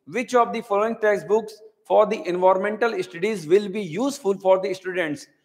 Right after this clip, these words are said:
गतिविधियों की इकाई अंत में उपलब्ध हो, गतिविधियां अध्याय के अंत में उपलब्ध हो, है ना, अध्याय के अंत में, इकाई के अंत में,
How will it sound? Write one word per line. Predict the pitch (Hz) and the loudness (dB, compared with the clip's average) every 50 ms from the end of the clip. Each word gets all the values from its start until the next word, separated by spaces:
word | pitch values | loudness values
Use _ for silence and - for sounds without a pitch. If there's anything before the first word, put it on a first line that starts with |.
| _ _ _ | _ _ _
गतिविधियों | - 170 170 202 202 208 202 214 220 | 0 0 0 0 -4 -4 -2 -2 -2
की | 220 220 220 | -2 -2 -6
इकाई | 190 - 208 202 202 | 0 2 4 4 4
अंत | 190 165 170 180 - | 2 0 -2 -2 -4
में | 196 196 208 | -4 -6 -6
उपलब्ध | 208 202 208 214 208 175 | -4 -2 -2 -2 0 2
हो, | 202 214 208 220 240 - - - - - _ _ - | 2 2 2 2 -2 -6 -14 -20 -20 -20 _ _ -2
गतिविधियां | 165 180 180 208 196 202 190 208 208 - | -2 0 0 -4 -6 -4 -2 0 0 2
अध्याय | 160 156 151 160 180 190 202 202 | 0 0 2 4 6 6 6 6
के | 185 - 196 196 | 4 2 -2 0
अंत | 165 170 175 185 - 190 | 0 0 -2 -4 -4 -4
में | 208 | -6
उपलब्ध | 214 214 214 208 214 190 180 | -4 0 2 2 2 4 4
हो, | 202 214 214 220 214 - - - _ _ _ _ _ - | 4 4 4 2 0 -6 -16 -20 _ _ _ _ _ -6
है | 156 180 | -2 0
ना, | 208 226 240 - - - - - _ _ _ _ _ _ _ _ _ _ _ _ _ _ _ _ _ _ _ _ _ _ _ _ _ _ _ _ _ _ _ _ - | 0 0 0 -2 -6 -14 -20 -20 _ _ _ _ _ _ _ _ _ _ _ _ _ _ _ _ _ _ _ _ _ _ _ _ _ _ _ _ _ _ _ _ -4
अध्याय | 143 147 147 147 160 185 208 | -4 -2 0 4 4 4 6
के | 202 214 | 6 4
अंत | 214 208 202 | 4 2 2
में, | - - 226 226 - | -2 -4 -4 -4 -4
इकाई | - 147 - 165 170 185 | -8 0 2 4 4 4
के | 190 190 | 2 0
अंत | 208 202 208 185 | -2 -2 -2 -4
में, | 190 220 220 226 220 226 - - | -4 -2 -2 -2 -2 -6 -12 -18